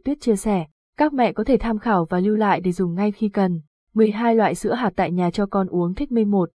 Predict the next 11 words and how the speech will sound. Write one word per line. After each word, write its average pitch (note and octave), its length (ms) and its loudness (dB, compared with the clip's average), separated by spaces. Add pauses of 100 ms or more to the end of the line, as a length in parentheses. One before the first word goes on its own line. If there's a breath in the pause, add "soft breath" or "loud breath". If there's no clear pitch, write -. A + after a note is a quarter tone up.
(220)
Sữa C4+ 180 0
đậu C#4 140 4
xanh A#3+ 280 0
hạt A#3+ 180 0
sen. A#3+ 260 0
Hạt A#3 120 0
sen A3 260 -2
tươi A3+ 140 4
ngâm G#3 200 0
một G3+ 120 2
giờ, G3 320 2